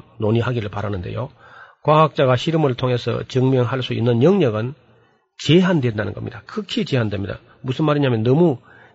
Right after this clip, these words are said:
작은 세계도 알 수가 없고 실험이 안 됩니다. 반대로 너무 큰 세계도,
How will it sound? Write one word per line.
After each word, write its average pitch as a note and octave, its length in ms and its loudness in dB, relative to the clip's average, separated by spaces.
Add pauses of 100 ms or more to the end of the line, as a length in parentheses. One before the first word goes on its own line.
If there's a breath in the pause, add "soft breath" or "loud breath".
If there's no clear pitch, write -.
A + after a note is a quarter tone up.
작은 G#2+ 580 0
세계도 C3 440 -2
알 G2 200 -8
수가 B2 220 -10
없고 A2+ 500 -6
실험이 D#3+ 320 -2
안 F#2 120 -6
됩니다. A2 420 -8 (1000 loud breath)
반대로 C#3 280 2
너무 C3 320 4
큰 - 400 2
세계도, C#3+ 520 -2